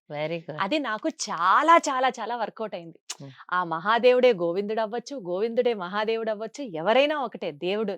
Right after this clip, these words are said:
Speaker 2: తలుచుకోవడం.
Speaker 1: అందుకే అన్న, మన ఇష్టదైవం యొక్క నామం తీసుకొని, ఏదో ఒక నామం,
Speaker 2: ఏదో ఒక నామం.
Speaker 1: ఏదో ఒక నామం. కలియుగంలో సుకరంగా తరించాలంటే నామ సంకీర్తనే.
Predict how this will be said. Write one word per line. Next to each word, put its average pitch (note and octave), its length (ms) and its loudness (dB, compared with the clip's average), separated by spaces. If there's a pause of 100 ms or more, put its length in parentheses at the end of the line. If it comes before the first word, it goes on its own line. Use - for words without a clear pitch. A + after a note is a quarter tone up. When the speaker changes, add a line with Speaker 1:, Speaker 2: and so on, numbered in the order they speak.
(120)
Speaker 2:
తలుచుకోవడం. F3+ 460 -4
Speaker 1:
అందుకే C#4+ 240 4
అన్న, A3 340 2 (100)
మన E3 140 -2
ఇష్టదైవం A3+ 680 2
యొక్క G3+ 260 -4
నామం F3+ 420 -2
తీసుకొని, G#3+ 600 0
ఏదో F#4 200 8
ఒక F#4 160 8
నామం, A#3+ 360 6 (140)
Speaker 2:
ఏదో D4 240 0
ఒక E4 180 4
నామం. G3 260 -2
Speaker 1:
ఏదో A3+ 440 10
ఒక C4+ 160 6
నామం. F3+ 340 2 (120)
కలియుగంలో A3 840 4
సుకరంగా G3+ 580 0
తరించాలంటే E3 920 -2
నామ E3 380 -4
సంకీర్తనే. D3 840 -6